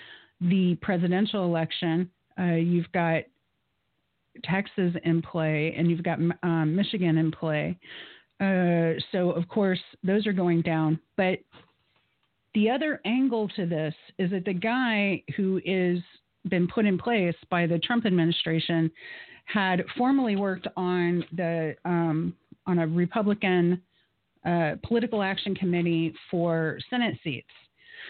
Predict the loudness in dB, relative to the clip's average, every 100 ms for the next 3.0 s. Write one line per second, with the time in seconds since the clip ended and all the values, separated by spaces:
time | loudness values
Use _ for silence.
0 | -12 -2 2 2 2 2 2 -2 -2 -2
1 | 0 0 0 -4 -4 -2 2 2 4 2
2 | 2 2 2 0 0 -2 0 -2 0 -2